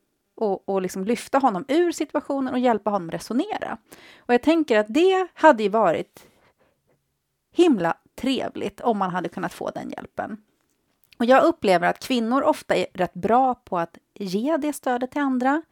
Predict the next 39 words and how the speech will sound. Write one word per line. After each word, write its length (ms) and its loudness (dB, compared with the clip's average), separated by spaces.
men 100 2
att 80 2
det 60 0
är 20 -2
väldigt 280 2
svårt 380 -4
att, 180 -6
att 100 -14
kanske 220 -6
få 480 2
det 140 -2
stödet 340 -4
tillbaka. 600 -2
Vi 100 -2
kvinnor 380 0
är 200 4
ju 140 -2
mera 320 0
tränade 800 0
i 80 -4
att 100 -8
titta 320 -10
på 160 -4
hur 140 -6
mår 300 2
vår 200 -4
omgivning 680 -4
och 120 -14
att 120 -8
ge 60 -8
stöd. 440 -2
Nu, 140 -4
nu, 400 -2
eh, 320 -4
nu 100 -4
generaliserar 760 -2
jag 120 -2
ju 80 -4
förstås, 540 -10